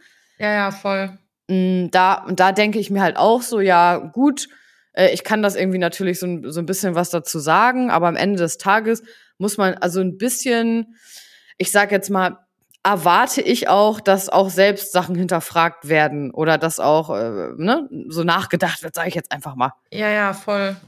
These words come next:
Speaker 1: Ich finde immer dieses, ja, Influencer haben so viel Geld und deshalb
Speaker 2: Das ist auch
Speaker 1: können
Speaker 2: Blödsinn.
Speaker 1: sie, das ist,
Speaker 2: Also
Speaker 1: also das ist, das ist halt ein Argument. Ich kann halt nachvollziehen, dass dieses Bild entsteht,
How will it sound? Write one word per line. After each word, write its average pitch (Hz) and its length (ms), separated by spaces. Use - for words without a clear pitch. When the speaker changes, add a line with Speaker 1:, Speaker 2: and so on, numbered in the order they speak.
Speaker 1:
Ich - 100
finde 240 160
immer 240 140
dieses, 214 340
ja, 226 120
Influencer 226 480
haben 220 100
so 220 100
viel 220 160
Geld 214 300
und 208 140
deshalb 214 280
Speaker 2:
Das - 140
ist - 60
auch 220 40
Speaker 1:
können 226 140
Speaker 2:
Blödsinn. 226 680
Speaker 1:
sie, 160 40
das 214 180
ist, - 80
Speaker 2:
Also 180 400
Speaker 1:
also 233 300
das 226 160
ist, - 380
das 226 160
ist 285 120
halt 285 160
ein 226 60
Argument. 220 480
Ich - 100
kann 247 200
halt 226 120
nachvollziehen, 262 600
dass 226 140
dieses 208 300
Bild 233 160
entsteht, 226 800